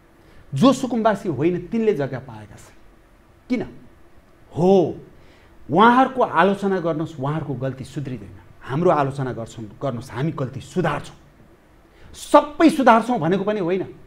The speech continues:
तपाईँको आँखाले एउटा गल्ती देख्छ, अर्कोको आँखाले अर्को गल्ती देख्छ, हाम्रो आँखाले अर्को गल्ती देख्छ, तर समग्रमा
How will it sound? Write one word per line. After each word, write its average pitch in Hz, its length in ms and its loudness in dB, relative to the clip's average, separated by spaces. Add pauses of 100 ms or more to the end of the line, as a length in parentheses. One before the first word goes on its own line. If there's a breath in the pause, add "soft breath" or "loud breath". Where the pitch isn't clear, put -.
(120)
तपाईँको 220 280 4
आँखाले 190 320 2
एउटा 180 160 4
गल्ती 165 260 2
देख्छ, 147 240 -6
अर्कोको 147 400 -4
आँखाले 131 320 -8
अर्को 151 260 -4
गल्ती 123 260 -10
देख्छ, 104 260 -18 (580 soft breath)
हाम्रो 190 220 4
आँखाले 156 320 0
अर्को 151 260 -4
गल्ती 123 260 -10
देख्छ, 101 200 -20 (540 soft breath)
तर 160 140 0
समग्रमा 233 800 2